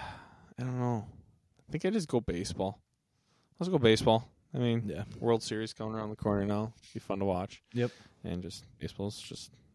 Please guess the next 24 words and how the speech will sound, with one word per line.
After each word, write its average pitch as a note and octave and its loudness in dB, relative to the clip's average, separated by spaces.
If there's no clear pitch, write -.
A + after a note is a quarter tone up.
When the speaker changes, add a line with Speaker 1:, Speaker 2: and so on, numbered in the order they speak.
Speaker 1:
a - -6
fun - 0
sport - -2
to - -20
play. E3 6
So, A#2 -2
Speaker 2:
Yeah. B2 0
Speaker 1:
there G#2 0
we A2+ 2
go. E3+ 4
Speaker 2:
Football, D#3+ 4
golf, B2+ 8
basketball, A#2 2
hockey, A2 0
baseball. G#2 0
Speaker 1:
Solid - -10
list. B2+ 0
Speaker 2:
I B2 4
figured C#3+ 6
you'd D#3+ -2
probably C#3+ 4
pick C#3 0
those B2+ 6
five, A2+ 6